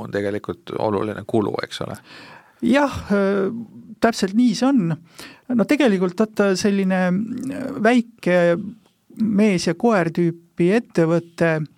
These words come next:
Speaker 2: äh, see mees seal ongi see müüja. Äh,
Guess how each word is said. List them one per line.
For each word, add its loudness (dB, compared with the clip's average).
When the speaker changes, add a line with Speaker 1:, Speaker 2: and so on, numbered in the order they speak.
Speaker 2:
äh, 2
see 0
mees 0
seal 0
ongi 0
see -2
müüja. -2
Äh, 0